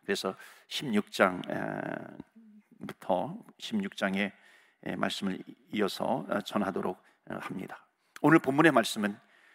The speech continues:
예수님께서 십자가에 죽으신다라고 하는 것과 또 부활하실 것, 이것을 제자들에게 말씀하시는데,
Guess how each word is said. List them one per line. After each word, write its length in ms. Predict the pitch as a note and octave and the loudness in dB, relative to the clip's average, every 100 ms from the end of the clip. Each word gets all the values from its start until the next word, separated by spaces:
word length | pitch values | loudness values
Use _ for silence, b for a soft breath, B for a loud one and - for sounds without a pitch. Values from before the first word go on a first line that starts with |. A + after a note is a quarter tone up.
| b - | b 4
예수님께서 540 | A#2+ C3 E3+ E3 D#3+ | 4 4 2 2 2
십자가에 480 | - - F3 E3+ E3 | -4 -4 -8 -6 -8
죽으신다라고 720 | - C3 - C#3 C3 A2+ G#2 | -4 -2 -2 0 0 2 2
하는 140 | G2+ | 0
것과 540 | F#2+ G#2 - B2 C3+ D3+ _ b b b | -2 -4 2 2 2 -8 _ b b b
또 60 | A#2+ | -6
부활하실 600 | - D3 E3 C3 - G#2 | 4 4 4 -2 -6 -8
것, 260 | - G2+ - _ _ b b | -8 -8 -10 _ _ b b
이것을 480 | - C3 C3 B2+ - - | 0 2 4 2 0 -6
제자들에게 480 | - A#2+ D3 D#3 B2+ | -2 2 2 0 0
말씀하시는데, 840 | G#2+ G2+ - A2 - G2+ F#2 F#2 | 2 2 0 -4 -4 -10 -6 -8